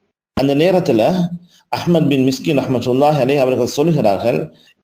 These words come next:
"என்னுடைய வீட்டை நான் விற்பதற்காக வேண்டி போகிறேன், சாப்பிடுறது கஷ்டமாக இருக்குது, குடும்பத்துல கஷ்டமாக இருக்குது, நான் வசிக்கக்கூடிய வீட்டை வித்து அதில் வரக்கூடிய காசுகளை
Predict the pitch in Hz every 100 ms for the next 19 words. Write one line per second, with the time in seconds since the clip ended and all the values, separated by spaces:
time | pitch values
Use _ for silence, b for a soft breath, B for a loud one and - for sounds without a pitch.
0 | _ - 160 220 202 165 123 104 139 233
1 | - 214 170 139 143 143 151 139 123 120
2 | 113 117 95 87 87 - - - _ _
3 | _ _ _ _ _ _ _ - - 170
4 | 175 151 151 - 135 - 160 139 127 120
5 | 117 117 127 139 - - _ _ _ _
6 | _ _ _ - 156 196 180 - 156 139
7 | - 180 160 143 135 123 127 120 175 196
8 | - _ _ _ _ _ _ _ 131 151
9 | 220 202 156 147 220 208 190 185 208 202
10 | 165 127 165 196 175 196 175 156 123 160
11 | 160 - - 233 226 - 135 190 185 156
12 | 180 180 190 185 170 170 156 170 170 160
13 | 139 127 - -